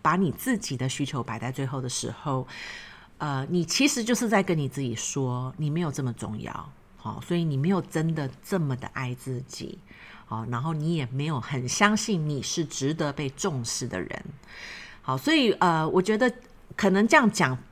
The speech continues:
蛮直接的，可是我觉得很多的妈咪，好，很多的现代女性其实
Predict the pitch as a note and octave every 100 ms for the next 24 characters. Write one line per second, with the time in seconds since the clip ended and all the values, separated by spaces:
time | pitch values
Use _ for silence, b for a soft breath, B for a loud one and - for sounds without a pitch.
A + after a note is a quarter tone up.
0 | - - D3+ D#3 G#3 - D3 D3+ - D3+
1 | D3 C3+ E3 D#3+ B3+ F3 D3+ D3+ D#3+ C#3+
2 | B2+ E3+ E3+ E3 D3 C3+ C#3+ C#3 C#3 C#3
3 | C3 C3 C3 B2+ D#3 D#3+ G#3+ A#3 F3+ F#3+
4 | F3 D#3+ C#3 - - D#3 C3+ - E3+ F3
5 | - D3+